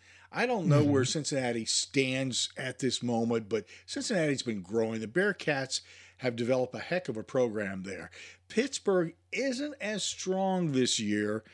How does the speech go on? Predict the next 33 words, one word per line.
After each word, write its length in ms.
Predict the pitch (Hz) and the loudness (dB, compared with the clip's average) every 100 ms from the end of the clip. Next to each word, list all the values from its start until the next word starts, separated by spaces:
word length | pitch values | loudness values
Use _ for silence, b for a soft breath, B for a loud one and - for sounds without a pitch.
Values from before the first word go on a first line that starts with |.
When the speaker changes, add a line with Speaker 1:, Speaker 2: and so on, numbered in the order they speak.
| B B B B | B B B B
Speaker 1:
as 140 | 131 | 2
they 80 | 156 | 2
have 320 | 151 190 180 | 2 -2 0
been 120 | 175 | 0
in 80 | 165 | 0
the 60 | 147 | -2
past. 400 | - 185 139 - | -6 -6 -4 -4
So 80 | 135 | -4
this 320 | 156 - - | -2 -4 -4
might, 240 | 339 269 | -8 -10
there 120 | 247 269 | -12 -12
might 220 | 330 294 - | -12 -10 -6
be 120 | 226 | -6
some 240 | - 170 - | -4 -8 -8
parity 580 | - 160 208 349 165 95 | -12 -10 -6 -4 -2 -4
here. 380 | 101 95 98 - B B B B | -6 -8 -10 -12 B B B B
Um, 520 | 127 123 123 120 113 - B B | -2 0 0 -2 -6 -12 B B
and 180 | 208 247 | 0 0
they're 100 | 302 | -2
not 300 | 285 247 254 | -2 -4 -4
too 160 | - 208 | -2 -4
far 340 | - 196 190 | -4 -4 -2
away 240 | 196 220 | 0 0
from 200 | 202 170 | 0 -2
each 180 | 156 - | -2 0
other, 220 | 147 123 | 0 0
so 180 | - 156 | -2 0
they're 140 | 156 160 | 2 2
gonna 180 | 185 | 0
be 100 | 170 | 0
filling 440 | 151 - 131 135 151 | -2 0 0 2 0
the 80 | 151 | -2
stadium. 540 | - 214 196 127 | 0 2 4 2